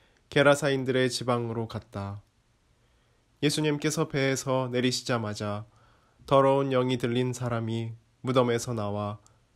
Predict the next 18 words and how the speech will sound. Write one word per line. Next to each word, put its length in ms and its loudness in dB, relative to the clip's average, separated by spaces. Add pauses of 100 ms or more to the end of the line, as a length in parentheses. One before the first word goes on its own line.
(100)
그분께 720 0
마주왔다. 760 -4 (1500)
그는 320 4
무덤에서 560 2
살았는데 800 -4 (400)
어느 200 2
누구도 680 -2 (320)
더 160 0
이상 340 0
그를 420 -4 (440)
쇠사슬로 600 2
묶어둘 420 0
수가 400 0
없었다. 600 -8 (1160)
이미 280 2
여러 220 4
번 180 0
족쇄와 760 -4